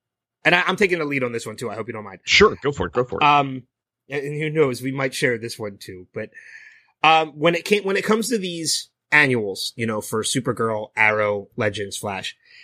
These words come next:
Speaker 1: I'm trying to stay away from choosing, like, favorite episode. It, it'd be very easy to choose th-, whatever part it played in Crisis on Earth X,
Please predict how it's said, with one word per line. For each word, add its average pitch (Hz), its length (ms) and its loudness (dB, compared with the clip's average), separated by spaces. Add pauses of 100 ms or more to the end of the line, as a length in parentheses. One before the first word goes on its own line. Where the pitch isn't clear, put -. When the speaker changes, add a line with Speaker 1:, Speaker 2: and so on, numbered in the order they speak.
(420)
Speaker 1:
I'm 156 160 2
trying 196 500 4
to 180 120 -2
stay 185 300 4
away 139 340 6
from 127 300 0
choosing, 131 560 0
like, 113 180 -2
favorite 131 320 0
episode. 113 560 -2
It, 190 220 -2
it'd 165 240 -4
be 165 200 -4
very 135 280 4
easy 123 340 -4
to 113 80 -6
choose 117 520 -2
th-, 123 220 -12
whatever 117 360 2
part 120 400 2
it 123 160 -4
played 113 440 2
in 110 200 -4
Crisis 107 480 -4
on 95 100 -10
Earth 90 220 -16
X, - 300 -12